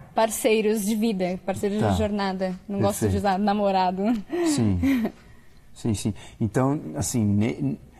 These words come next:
Speaker 2: a carapuça que serviu agora pro momento é um relacionamento monogâmico.
Speaker 1: Exato.
Speaker 2: Mas vocês já tentaram um relacionamento aberto.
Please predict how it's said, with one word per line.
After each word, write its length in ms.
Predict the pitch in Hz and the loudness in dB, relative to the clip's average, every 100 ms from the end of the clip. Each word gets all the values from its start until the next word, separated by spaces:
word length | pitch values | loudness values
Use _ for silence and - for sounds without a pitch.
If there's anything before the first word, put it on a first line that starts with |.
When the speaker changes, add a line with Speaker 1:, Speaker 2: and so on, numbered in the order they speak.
| - | -6
Speaker 2:
a 100 | 113 | 0
carapuça 520 | 143 143 - 165 - | 2 2 2 0 0
que 80 | - | 0
serviu 380 | 160 123 120 127 | 0 2 4 4
agora 300 | 117 117 113 | 4 4 2
pro 300 | - 131 139 | 0 0 2
momento 500 | 143 135 135 180 196 | 4 2 2 2 2
é 20 | |
um 40 | |
relacionamento 640 | 185 185 - 170 170 170 165 | 2 2 2 2 2 0 0
monogâmico. 720 | 160 165 139 110 98 92 - - | 2 2 2 2 2 -2 -8 -8
Speaker 1:
Exato. 260 | 208 202 | -4 0
Speaker 2:
Mas 120 | 123 - | 2 2
vocês 120 | 127 | 2
já 80 | 131 | 2
tentaram 380 | 143 123 131 | 2 2 4
um 20 | 135 | 4
relacionamento 540 | 131 - 135 127 123 | 0 0 2 2 0
aberto. 240 | 127 107 | 0 0